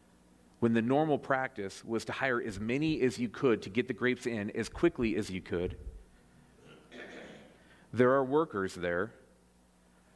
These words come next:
that wait all day and are not hired. Instead of seeing them as the lazy ones,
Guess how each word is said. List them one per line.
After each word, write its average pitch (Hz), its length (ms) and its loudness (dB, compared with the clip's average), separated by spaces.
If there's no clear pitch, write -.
that 104 180 4
wait 110 440 0
all 123 480 4
day 95 440 2
and 107 120 0
are 98 80 0
not 95 160 0
hired. 87 380 -6
Instead 139 300 4
of 113 80 0
seeing 123 320 0
them 104 160 2
as 95 180 0
the - 180 -8
lazy 104 380 2
ones, 82 540 -6